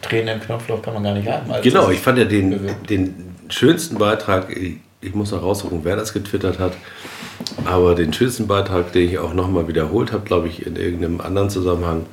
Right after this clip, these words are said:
Speaker 2: war, dass einer geschrieben hat, „Alex Meyer, äh, wird aus der U neunzehn des F C Sankt Pauli nach oben gezogen, nach einem kurzen Umweg <laughs> von fünfzehn Jahren bei der S G E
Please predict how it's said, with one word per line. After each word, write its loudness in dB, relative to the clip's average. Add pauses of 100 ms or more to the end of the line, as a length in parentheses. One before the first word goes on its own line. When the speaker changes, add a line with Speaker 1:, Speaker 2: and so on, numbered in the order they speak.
(920)
Speaker 2:
war, 2
dass 0
einer 2
geschrieben 2
hat, -4 (720)
„Alex 4
Meyer, 2 (720)
äh, 2 (1120)
wird 4
aus -2
der -4
U 4
neunzehn 4 (340)
des -2
F -4
C -4
Sankt 2
Pauli 2
nach -2
oben 4
gezogen, 2
nach -2
einem 0 (440)
kurzen 4 (260)
Umweg 4 (160)
<laughs> 4
von 4
fünfzehn 2
Jahren 2
bei 2
der 4
S 0
G 0
E 0